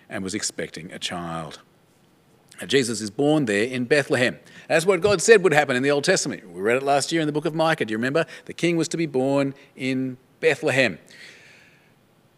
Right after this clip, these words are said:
But there are all kinds of surprises here.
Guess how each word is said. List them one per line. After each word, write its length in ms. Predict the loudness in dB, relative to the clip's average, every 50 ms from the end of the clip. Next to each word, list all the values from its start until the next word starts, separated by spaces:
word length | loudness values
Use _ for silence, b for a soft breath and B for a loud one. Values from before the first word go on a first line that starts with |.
| _ _ _ _ _ _ _ _ _ _ _ _ _ _ _ _ _ _
But 100 | -18 -12
there 120 | -10 -10 -8
are 60 | -6
all 140 | -6 -8 -6
kinds 300 | -6 -4 -4 -4 -4 -4
of 80 | -6
surprises 600 | -8 -8 -10 -8 -8 -6 -6 -6 -6 -6 -8 -10 -8
here. 260 | -10 -10 -10 -12